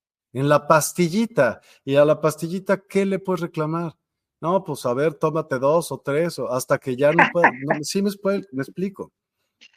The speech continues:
Speaker 1: Toda la
Speaker 2: Sí.
Speaker 1: responsabilidad recae sobre uno mismo. Si tú recaes sobre algo que te quieres que te componga, vas a perder la habilidad de autorrepararte.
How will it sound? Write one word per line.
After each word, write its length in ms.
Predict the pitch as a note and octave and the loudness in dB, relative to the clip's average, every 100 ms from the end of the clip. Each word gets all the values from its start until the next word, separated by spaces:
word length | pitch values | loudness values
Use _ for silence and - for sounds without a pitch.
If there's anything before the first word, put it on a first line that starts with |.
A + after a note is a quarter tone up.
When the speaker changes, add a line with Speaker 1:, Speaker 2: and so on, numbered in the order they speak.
| - - | -20 -4
Speaker 1:
Toda 240 | G#3 A3 A#3 | 2 6 8
la 120 | G#3+ | 8
Speaker 2:
Sí. 0 | |
Speaker 1:
responsabilidad 800 | E3+ - C#3 C3 B2+ C#3 D#3 D#3+ | 4 -4 -6 -4 0 2 2 0
recae 340 | C#3+ C#3+ D#3+ E3 | -6 -6 -4 -2
sobre 320 | F3+ D#3 D#3+ | -2 -2 -2
uno 220 | D#3+ D3 | -2 -4
mismo. 560 | A#2+ C#3 C3+ A2 F#2 _ _ _ _ | -2 -4 -4 -8 -10 _ _ _ _
Si 240 | - C#3+ | -10 -10
tú 300 | - F#3+ G#3 | -6 -4 0
recaes 560 | F3 B2 - C#3 C3 A#2 | 0 -2 0 2 2 -2
sobre 320 | B2 A#2 A#2+ | -6 -4 0
algo 420 | C3+ D#3+ C#3+ B2+ | 2 2 0 -4
que 100 | A2+ | -6
te 140 | A2 | -12
quieres 340 | - C3 C#3 - | -8 -4 -4 -6
que 100 | A2+ | -10
te 160 | A#2 | -10
componga, 540 | - A#2 A2 C3+ C#3 E3 | -8 -8 -4 -2 0 2
vas 220 | C#3 - | 2 0
a 100 | D#3 | -2
perder 320 | C3 A#2+ B2 | -2 -2 0
la 100 | C3+ | 2
habilidad 420 | B2+ A#2 A2+ A#2+ | 0 -2 0 0
de 100 | B2+ | 2
autorrepararte. 1120 | B2 B2 B2+ A#2 A#2 - G2+ G2+ G#2+ - F#2+ | 0 0 -4 -4 -6 -4 -2 -2 -2 -6 -12